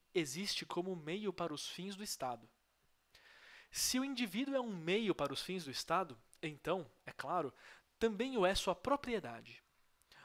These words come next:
Do mesmo modo em que ele pertence ao Estado, sua propriedade também pertence. Mas o que especificamente estabeleceu o socialismo de fato na Alemanha nazista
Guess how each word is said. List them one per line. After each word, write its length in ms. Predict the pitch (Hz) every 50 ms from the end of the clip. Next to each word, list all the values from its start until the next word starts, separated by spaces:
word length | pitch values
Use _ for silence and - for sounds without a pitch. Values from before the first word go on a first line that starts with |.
| - _ -
Do 100 | 160 160
mesmo 400 | 160 185 233 254 226 220 220 190
modo 400 | 165 156 190 220 220 180 160 147
em 100 | 147 147
que 180 | - - 160
ele 160 | 151 143 143
pertence 440 | - - 147 143 - 165 175 170 -
ao 80 | 135 120
Estado, 460 | - - - 165 175 165 143 127 - - _ _ _ _
sua 260 | - - - - 160
propriedade 680 | - - - 180 208 202 - 180 160 131 135 135 139 135
também 400 | - - 185 180 151 - 170 208
pertence. 640 | - - - - - 110 107 107 - - - - - _ _ _ _ _ _ _ _ - - - - - - - - - - -
Mas 200 | 185 214 220 220
o 60 | 226
que 200 | - - 220 247
especificamente 1000 | 285 277 - - 254 233 - - 254 - - 302 - - 208 170 156 156 -
estabeleceu 560 | 175 175 - - 220 208 190 175 165 - - 156
o 60 | 151
socialismo 640 | - - - - 185 160 147 143 143 147 151 147 - -
de 120 | 165 208
fato 460 | 202 - - - 220 233 - - -
na 120 | 143 139 143
Alemanha 360 | 147 143 139 147 165 175 160
nazista 500 | 135 117 107 113 165 - - - - 110